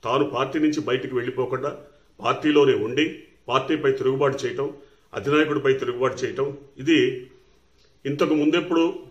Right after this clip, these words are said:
లేనటువంటి ధోరణి, ఏ నాయకుడు కూడా అనుసరించ-, అనుసరించనటువంటి వైఖరి. కాకపోతే పార్టీ తనను తీసేసేటువంటి,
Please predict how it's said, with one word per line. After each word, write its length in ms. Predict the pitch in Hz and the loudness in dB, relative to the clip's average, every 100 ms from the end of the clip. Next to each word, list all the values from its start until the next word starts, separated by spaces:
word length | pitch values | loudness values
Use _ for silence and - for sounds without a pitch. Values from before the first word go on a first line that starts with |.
| _ - | _ -10
లేనటువంటి 580 | 101 135 165 156 156 151 | 2 4 4 2 2 0
ధోరణి, 440 | 127 131 139 160 - - _ _ _ _ | 0 0 0 -2 -6 -16 _ _ _ _
ఏ 200 | 113 147 | 0 2
నాయకుడు 420 | 165 160 165 156 | 4 4 2 0
కూడా 400 | 156 151 143 147 143 | 0 2 4 2 -2
అనుసరించ-, 680 | 127 147 165 156 156 - - | -4 -2 0 0 -4 -6 -8
అనుసరించనటువంటి 760 | 123 135 156 151 160 139 135 117 | -4 -2 0 0 0 0 0 -2
వైఖరి. 420 | 113 95 104 90 - - _ | -4 -4 -6 -8 -12 -20 _
కాకపోతే 580 | 107 120 160 175 131 - - _ _ _ _ _ _ _ _ _ _ _ _ - | -6 -2 0 0 -2 -6 -18 _ _ _ _ _ _ _ _ _ _ _ _ -6
పార్టీ 640 | 120 127 135 156 139 - - _ | 0 0 2 2 2 -4 -16 _
తనను 300 | 127 131 135 | 0 4 4
తీసేసేటువంటి, 1000 | 135 147 156 - 139 135 131 131 127 - | 2 -2 -2 0 0 2 2 2 -2 -6